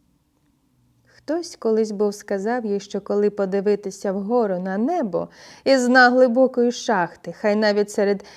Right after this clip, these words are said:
найяснішого дня, то неодмінно побачиш нічне небо і зорі.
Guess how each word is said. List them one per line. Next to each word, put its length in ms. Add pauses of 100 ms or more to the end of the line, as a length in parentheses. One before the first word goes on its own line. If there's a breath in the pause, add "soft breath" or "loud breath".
(160 loud breath)
найяснішого 920
дня, 480
то 120
неодмінно 840
побачиш 920 (380 soft breath)
нічне 600
небо 400
і 120
зорі. 520